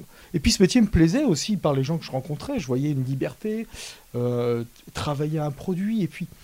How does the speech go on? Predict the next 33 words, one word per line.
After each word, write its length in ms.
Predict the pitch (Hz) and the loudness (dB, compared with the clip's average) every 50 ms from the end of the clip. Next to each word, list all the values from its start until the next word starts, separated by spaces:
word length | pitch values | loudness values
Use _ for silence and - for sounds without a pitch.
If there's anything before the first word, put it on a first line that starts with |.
| - - - - - _ - | -20 -20 -20 -20 -20 _ -18
ce, 180 | - - 143 | -10 -8 -8
ce 160 | 135 - - | -8 -4 -4
vin, 500 | 131 127 135 190 220 226 226 214 185 147 127 | -4 -2 0 0 0 0 0 0 -2 -2 -4
ce 180 | - - - | -4 -4 -4
vin 180 | 139 135 160 170 | -4 -2 -2 -4
qui 140 | 156 - 135 | -2 -4 -4
a 100 | 120 120 | -4 -4
peut-être 440 | 117 - - - 139 - - 131 117 - - _ _ _ _ _ _ - - - 156 - - - _ _ _ _ - | -6 -10 -14 -16 -14 -10 -10 -10 -10 -12 -16 _ _ _ _ _ _ -20 -20 -20 -20 -20 -20 -20 _ _ _ _ -14
un 100 | 117 113 | -12 -10
rapport 300 | 113 123 135 - 160 151 | -8 -8 -8 -6 -8 -8
peut-être 200 | - - 135 127 | -6 -8 -10 -8
quasi 280 | - - 143 123 143 135 | -4 -4 -4 -4 -4 -6
sacré 500 | - - - 214 196 - - - 247 220 | -6 -4 -2 -4 -4 -4 -4 -2 -2 0
à 80 | 185 175 | 0 2
l'homme. 280 | 208 214 196 160 131 - - - - - - | 2 2 2 0 -2 -4 -8 -18 -20 -20 -10
C'est-à-dire 200 | - - 165 160 | -4 -2 -2 -2
que 80 | - 139 | -2 -4
quand 200 | - 165 - 165 | -4 -4 -2 -2
on 60 | 156 | -2
parle 300 | 135 - - 180 175 156 | -2 0 0 0 0 0
du 160 | 135 147 147 | -2 -4 -4
vin, 400 | 143 170 175 175 175 160 139 123 - - - - - _ _ _ _ - 139 | -4 -2 -2 -2 -4 -4 -6 -8 -10 -14 -20 -20 -20 _ _ _ _ -18 -16
quand 240 | 135 - 139 - - | -12 -12 -12 -10 -8
on 100 | 147 139 | -6 -6
dit 400 | 135 127 139 151 165 175 175 170 | -6 -6 -6 -6 -6 -4 -2 -2
aujourd'hui 680 | 147 139 135 120 139 135 143 139 131 139 151 160 165 156 | -2 -4 -4 -6 -6 -6 -6 -6 -6 -6 -6 -8 -8 -8
qu'on 200 | - - 135 127 | -10 -8 -8 -6
est, 200 | 131 131 127 127 | -6 -6 -4 -4
euh, 100 | 123 120 113 | -6 -6 -6
caviste, 680 | - - 139 131 131 151 175 196 202 - - - - 120 - - _ _ _ - - - - - - _ _ - - | -6 -6 -6 -6 -6 -6 -6 -8 -8 -10 -10 -10 -10 -10 -10 -12 _ _ _ -20 -20 -20 -20 -20 -20 _ _ -14 -10
euh, 80 | 110 | -10
le, 120 | 110 110 110 | -8 -6 -6
euh, 1000 | 107 110 113 120 117 - - - - - - - - - - - 120 - - - | -8 -8 -8 -8 -10 -10 -12 -12 -14 -16 -16 -16 -16 -16 -14 -14 -14 -16 -18 -20